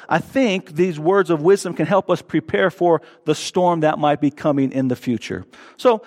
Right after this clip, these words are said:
so let's give, um, let's give attention to Pastor Pete's wisdom for us this morning. First, we see,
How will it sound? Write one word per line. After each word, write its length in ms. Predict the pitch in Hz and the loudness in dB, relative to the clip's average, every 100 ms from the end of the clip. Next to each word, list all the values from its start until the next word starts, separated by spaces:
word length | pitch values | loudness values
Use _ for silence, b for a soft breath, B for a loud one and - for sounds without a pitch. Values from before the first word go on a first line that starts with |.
| B | B
so 120 | - 233 | -2 2
let's 220 | 302 - | 2 2
give, 420 | 247 156 - - | -2 -2 -8 -2
um, 440 | 156 139 127 120 - - | 2 2 2 -4 -12 -8
let's 160 | - 240 | -6 -4
give 100 | 240 | -4
attention 460 | 175 - 208 - | -2 -2 -2 -2
to 100 | 165 | -4
Pastor 400 | 147 170 170 - | -2 0 0 -2
Pete's 440 | 160 - 165 156 - B B | -6 -2 -4 -4 -10 B B
wisdom 520 | 143 175 196 - 147 | 2 4 4 2 -4
for 340 | 127 160 156 143 | -2 0 2 4
us 320 | 139 135 - | 2 0 -8
this 360 | - 131 139 - | -6 -2 -2 -4
morning. 460 | 143 131 107 92 87 _ B B B B | -2 -2 -2 -6 -14 _ B B B B
First, 340 | - 254 240 | 2 2 2
we 120 | 208 202 | -2 -4
see, 500 | - 196 175 170 | -2 0 2 0